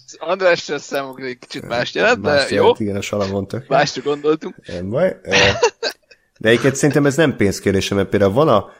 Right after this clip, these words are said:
Speaker 2: Trónok harcában az a rész, amikor az, a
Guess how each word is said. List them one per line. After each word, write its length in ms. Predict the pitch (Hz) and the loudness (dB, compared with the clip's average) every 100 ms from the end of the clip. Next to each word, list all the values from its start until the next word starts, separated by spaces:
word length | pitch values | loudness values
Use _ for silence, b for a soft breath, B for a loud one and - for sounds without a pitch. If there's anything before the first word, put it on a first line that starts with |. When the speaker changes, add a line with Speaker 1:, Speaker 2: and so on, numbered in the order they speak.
| _ | _
Speaker 2:
Trónok 320 | - 127 113 | -2 2 2
harcában 640 | - 98 - 98 92 92 98 | 2 0 4 2 4 4 4
az 100 | 101 | 4
a 60 | 92 | 2
rész, 300 | 104 123 113 | 2 2 0
amikor 300 | 101 101 95 | 0 2 2
az, 340 | 90 - - | 2 -2 -4
a 340 | - 90 87 | -2 0 -2